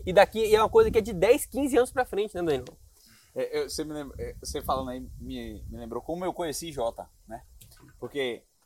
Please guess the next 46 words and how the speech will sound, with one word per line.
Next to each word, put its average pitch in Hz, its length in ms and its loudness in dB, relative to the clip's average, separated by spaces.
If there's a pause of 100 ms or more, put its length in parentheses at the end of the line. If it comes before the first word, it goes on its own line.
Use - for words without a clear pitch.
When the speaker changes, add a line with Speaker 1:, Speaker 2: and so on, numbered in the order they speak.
(180)
Speaker 2:
Jota 165 260 -2
eu 160 40 -10
conhecia 156 280 -4
da 135 80 0
faculdade, 143 460 2
assim, 147 280 -16 (220)
via 110 340 -6
ele, 147 320 -6
mas 131 160 -6
a 147 40 -12
gente 160 180 -14
não, 175 300 -14
não 151 160 -6
era 156 120 2
amigo, 110 320 -10
né? 104 120 -20 (720)
E 143 500 -12 (480)
eu, 180 280 0
nós 170 240 0
três 135 360 -8
nos 127 200 -12
conhecemos 131 360 -6
por - 60 -20
causa 143 140 4
da 151 100 4
liga, 151 240 -2
exatamente 160 440 0
Speaker 1:
Sim. - 40 -12
Speaker 2:
como 147 180 -6
você 131 140 -10
falou. 175 400 -2 (540)
E 196 120 -4
Jota 226 280 4
eu 220 40 0
conheci 214 360 -2
por 214 160 -6
um 226 80 -2
colega 190 400 4
meu, 190 280 0
que - 140 -6
ele 214 120 0
é 220 60 -2
muito 226 400 -4
bom 208 220 -2
de 269 100 -6
networking, 220 640 0